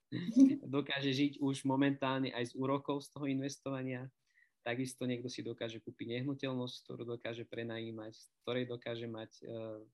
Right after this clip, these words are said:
Speaker 2: tak povediať, pasívny príjem. A, a takisto aj nejakou striedmosťou, že na,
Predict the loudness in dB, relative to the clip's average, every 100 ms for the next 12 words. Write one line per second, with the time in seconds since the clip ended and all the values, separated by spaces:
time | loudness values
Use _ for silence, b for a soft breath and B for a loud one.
0 | -14 -14 -10 -10 -8 -8 -8 -8 -6 -6
1 | -6 -8 -8 -6 -6 -8 -14 _ _ _
2 | _ _ _ _ _ _ _ -10 -6 -6
3 | -8 -12 -12 -6 0 0 0 0 2 2
4 | 2 -4 0 2 2 -2 -4 -6 -6 -8
5 | -6 -4